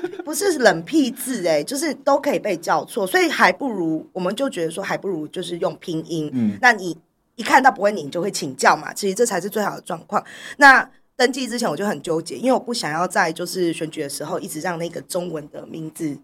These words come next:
Speaker 1: 出现，
Speaker 2: 嗯。嗯。
Speaker 1: 但是，呃，我们是要依照身份证去登记参选嘛，
Speaker 2: 是。
Speaker 1: 然后所以就讨论了几天之后，我就决定说，好，那我要去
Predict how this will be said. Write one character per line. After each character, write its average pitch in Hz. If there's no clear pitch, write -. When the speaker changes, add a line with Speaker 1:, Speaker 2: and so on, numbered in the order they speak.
Speaker 1:
出 185
现， 160
Speaker 2:
嗯。 127
嗯。 -
Speaker 1:
但 196
是， 196
呃， 180
我 175
们 170
是 190
要 202
依 170
照 160
身 165
份 160
证 160
去 156
登 160
记 165
参 156
选 151
嘛， -
Speaker 2:
是。 -
Speaker 1:
然 175
后 202
所 220
以 190
就 190
讨 165
论 196
了 170
几 156
天 175
之 170
后， 165
我 165
就 185
决 170
定 180
说， 170
好， 170
那 185
我 185
要 202
去 247